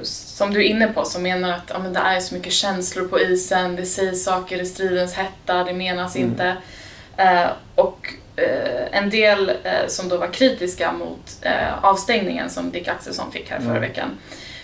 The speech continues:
Speaker 1: menade att S H L i det här fallet,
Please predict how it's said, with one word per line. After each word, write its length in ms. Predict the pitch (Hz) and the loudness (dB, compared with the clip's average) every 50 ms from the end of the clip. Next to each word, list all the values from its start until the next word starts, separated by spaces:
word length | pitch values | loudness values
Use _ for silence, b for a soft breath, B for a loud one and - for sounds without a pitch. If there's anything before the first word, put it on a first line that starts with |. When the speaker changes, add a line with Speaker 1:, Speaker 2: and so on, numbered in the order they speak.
| B B | B B
Speaker 1:
menade 560 | - 202 202 196 175 175 170 165 165 170 165 | -2 2 4 4 6 6 4 4 4 2 2
att 500 | - 175 180 175 - - - - - - - - - - - - - - - - | 2 0 -4 -4 -8 -14 -14 -14 -14 -14 -14 -18 -20 -20 -20 -20 -20 -20 2 2
S 240 | 185 185 185 - 185 | 4 4 4 4 4
H 60 | 180 | 4
L 180 | 185 196 208 208 | 4 4 4 4
i 80 | 208 190 | 4 4
det 60 | 185 | 4
här 140 | 185 180 180 | 2 0 -2
fallet, 540 | - - 180 180 180 185 185 180 - - | -2 -2 0 2 2 0 0 -2 -8 -10